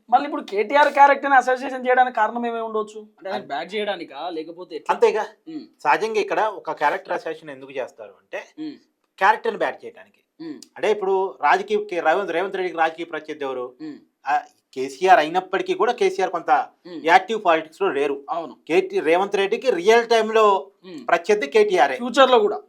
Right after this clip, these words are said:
Speaker 2: ఫ్యూచర్ లో కూడా.
Speaker 1: ఉమ్.
Speaker 2: So కేటీఆర్.
Speaker 1: ఉమ్.
Speaker 2: So కేటీఆర్ పొలిటికల్ లైఫ్ ను పాడు చేయాలంటే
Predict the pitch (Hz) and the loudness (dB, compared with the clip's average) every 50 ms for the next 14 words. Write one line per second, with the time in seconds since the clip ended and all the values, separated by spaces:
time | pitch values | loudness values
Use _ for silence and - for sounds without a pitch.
0 | _ _ 202 208 202 202 165 151 147 147 - 127 113 110 104 - 170 196 180 131 | _ _ -8 -2 0 0 0 0 -2 -4 -6 -8 -10 -10 -14 -16 -18 -18 -18 -18
1 | 117 _ 220 233 233 233 214 208 208 175 151 - - - - _ 170 170 160 - | -8 _ -6 -2 2 4 4 4 2 0 -2 -2 -4 -6 -10 _ -16 -14 -6 2
2 | - 247 247 247 226 240 269 - - 240 240 247 233 226 226 220 226 226 226 220 | 2 2 4 4 2 2 2 0 0 4 6 8 8 8 6 6 6 4 4 2
3 | - - - 190 208 208 233 208 226 214 208 208 208 208 196 - - 160 165 180 | -2 -2 0 0 2 2 0 0 0 2 2 2 0 0 -4 -4 -2 -2 -2 -2
4 | 185 - 180 165 165 135 123 123 117 - - 214 233 240 | -2 -4 -4 0 0 0 0 -2 -6 -10 -10 -10 -10 -10